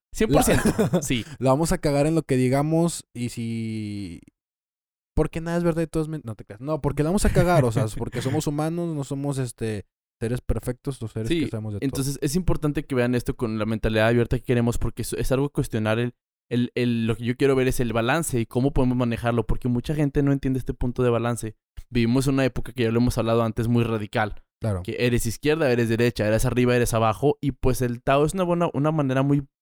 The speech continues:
Speaker 1: padre, muy chida de poder encontrar un balance en tu vida en estas cosas. No es una religión, es un,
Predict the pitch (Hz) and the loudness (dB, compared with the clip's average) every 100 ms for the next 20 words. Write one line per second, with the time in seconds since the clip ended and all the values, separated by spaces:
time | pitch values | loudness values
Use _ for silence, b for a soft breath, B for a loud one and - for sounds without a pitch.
0 | - 135 147 139 135 139 - 139 131 - | -2 0 2 2 4 2 2 2 0 -2
1 | _ _ _ _ 123 139 - 127 127 170 | _ _ _ _ -4 0 2 2 2 0
2 | - 139 135 135 143 147 147 151 151 156 | -2 -2 0 0 2 2 2 2 0 0
3 | 156 131 123 127 127 135 131 120 - 117 | 2 2 2 0 2 2 0 -2 -4 -6
4 | - 175 - 120 123 117 139 127 113 104 | -4 -6 -6 -2 -2 0 0 0 -2 -6
5 | - 123 123 - 113 123 | -2 -2 0 -4 -4 -4